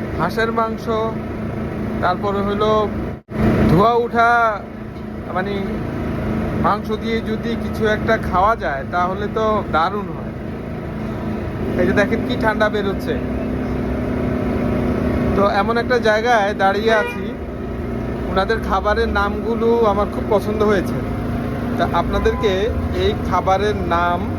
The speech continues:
এবং ওনাদের কি কি আইটেম আছে এগুলো আপনাদের দেখাই। তো আশা করি আপনারাও মজা পাবেন আমার সাথে সাথে। একেবারে আবহমান বাংলার,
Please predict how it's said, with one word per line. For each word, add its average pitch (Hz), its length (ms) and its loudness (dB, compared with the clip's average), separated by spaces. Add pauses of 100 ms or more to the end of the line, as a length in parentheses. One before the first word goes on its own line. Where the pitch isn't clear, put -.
(960)
এবং 185 360 4
ওনাদের 185 420 2 (200)
কি - 60 -2 (180)
কি 220 140 4
আইটেম 190 360 2
আছে 180 260 -2
এগুলো 175 460 0 (260)
আপনাদের 151 340 0
দেখাই। 151 340 2 (1300)
তো 160 200 6
আশা 160 360 0
করি 170 360 2 (600)
আপনারাও 180 460 2
মজা 175 240 2
পাবেন 139 340 -2
আমার 156 180 0
সাথে 165 380 -2
সাথে। 135 340 0 (760)
একেবারে 214 460 2 (240)
আবহমান 233 760 2
বাংলার, 214 480 0